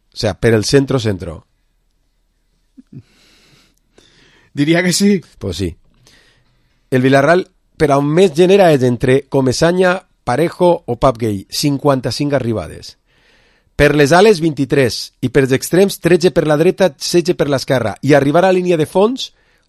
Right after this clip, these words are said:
Speaker 1: el lateral esquerre o l'extrem esquerre, que és el que més arriba, vint-i-quatre, i és Pedraza, vamos, o Cardona.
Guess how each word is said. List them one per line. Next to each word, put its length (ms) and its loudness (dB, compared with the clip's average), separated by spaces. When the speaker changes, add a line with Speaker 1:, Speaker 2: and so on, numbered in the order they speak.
Speaker 1:
el 140 0
lateral 360 0
esquerre 420 -2
o 60 0
l'extrem 340 -2
esquerre, 360 -2
que 40 -4
és 80 -2
el 80 -6
que 100 -4
més 140 -2
arriba, 320 -2
vint-i-quatre, 640 -4
i 20 -12
és 160 -10
Pedraza, 400 -10
vamos, 400 -18
o 160 -14
Cardona. 400 -8